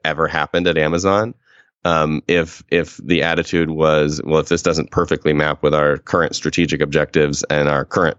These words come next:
de-, definition of purpose," um, you know, a bookseller online is never gonna create infrastructure <laughs> systems. So, um,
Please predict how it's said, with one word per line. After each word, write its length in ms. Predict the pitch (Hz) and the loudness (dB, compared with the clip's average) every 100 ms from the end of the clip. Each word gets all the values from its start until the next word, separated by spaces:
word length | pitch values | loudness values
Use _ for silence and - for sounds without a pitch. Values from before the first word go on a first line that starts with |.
| 69 | -6
de-, 140 | 76 | -6
definition 500 | 73 85 80 78 80 | -2 -2 -2 -4 -4
of 120 | 76 - | -6 -2
purpose," 560 | 107 78 71 67 - - - - - _ | -2 0 0 -2 -8 -12 -20 -20 -20 _
um, 440 | - 190 - - - - | -2 0 0 -4 -4 -2
you 80 | |
know, 100 | 92 | 0
a 140 | - 80 | 0 0
bookseller 640 | 78 85 - 82 78 78 | -2 -2 0 2 2 2
online 460 | 73 78 80 87 80 | 2 0 2 2 0
is 120 | 76 | 0
never 240 | 80 76 76 | 0 0 0
gonna 180 | 76 | -2
create 400 | 73 82 85 90 - _ _ | -2 2 2 2 -2 _ _
infrastructure 920 | 85 - 98 - - - 98 71 64 | -2 0 -2 -2 -2 0 2 0 -2
<laughs> 20 | - | -2
systems. 800 | - 78 - 110 - 104 - - - | -2 0 -2 -2 -2 -2 -4 -4 -4
So, 540 | - 117 101 - - - - - 131 - | 0 0 0 -2 -4 -10 -16 -14 -16 -6
um, 380 | 90 85 80 76 | -2 0 -2 -6